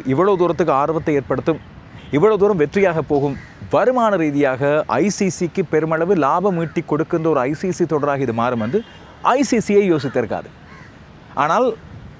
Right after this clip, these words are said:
இந்தியா அந்த ட்வென்டி ட்வென்டி உலக கிண்ணத்தை வென்றது. இந்தியாவும் பாகிஸ்தானும் இறுதிப் போட்டியில் மோதியது.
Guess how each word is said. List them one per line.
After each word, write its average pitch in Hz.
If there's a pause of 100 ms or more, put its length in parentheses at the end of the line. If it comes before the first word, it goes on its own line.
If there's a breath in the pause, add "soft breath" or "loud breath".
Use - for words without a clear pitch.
(140)
இந்தியா 240 (500)
அந்த 170
ட்வென்டி 202
ட்வென்டி 202
உலக 156
கிண்ணத்தை 127
வென்றது. 113 (680 loud breath)
இந்தியாவும் 226
பாகிஸ்தானும் 170
இறுதிப் 160
போட்டியில் 131
மோதியது. 113